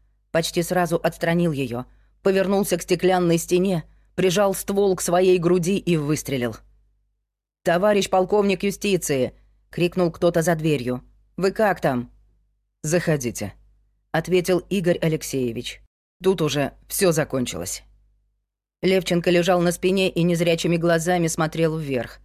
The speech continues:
на сверкающие холодным светом потолочные споты, которые сам же и устанавливал. Рядом с телом на коленях стояла Вероника, которая словно забыла, что в пяти шагах от нее лежит убитый муж.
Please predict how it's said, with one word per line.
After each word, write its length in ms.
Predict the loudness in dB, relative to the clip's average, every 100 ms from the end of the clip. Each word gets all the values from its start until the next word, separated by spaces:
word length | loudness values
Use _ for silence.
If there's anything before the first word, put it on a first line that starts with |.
| _ _ _ -2
на 100 | 0
сверкающие 800 | 2 0 2 2 2 0 -2 0
холодным 460 | 0 2 2 0
светом 500 | 0 0 0 0 -2
потолочные 680 | -2 0 0 0 -2 -2 -4
споты, 520 | -4 -4 -4 -2 -8 -10 _ _ _
которые 520 | -2 2 4 4 2
сам 320 | 2 0 0
же 140 | -2 -4
и 160 | -2
устанавливал. 760 | -4 -4 -4 -4 -6 -8 -10 -14 _ _ _ _ _ _ -4
Рядом 320 | -2 2 0
с 60 | 2
телом 300 | 2 2 2
на 80 | 2
коленях 420 | 2 2 2 0
стояла 380 | 0 2 2 2
Вероника, 560 | 0 0 -2 -4 -10 -10 _ _ _
которая 420 | -6 -2 2 2
словно 400 | 2 0 0 0
забыла, 520 | 0 0 2 2 2
что 200 | 0 -2
в 40 | -2
пяти 300 | -4 -2 -2
шагах 420 | 0 0 0 0
от 140 | -2 0
нее 320 | 0 2 2
лежит 380 | 2 2 2 2
убитый 500 | 0 -2 -4 -4 -2
муж. 360 | -4 -6 -12